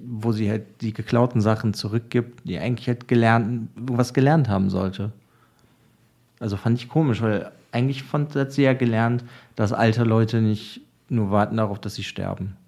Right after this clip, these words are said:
Und dass man halt auch, wenn man alt ist, ein schönes Leben führen kann.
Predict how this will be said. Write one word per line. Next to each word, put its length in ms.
Und 160
dass 160
man 120
halt 180
auch, 140
wenn 60
man 140
alt 260
ist, 140
ein 60
schönes 360
Leben 240
führen 300
kann. 280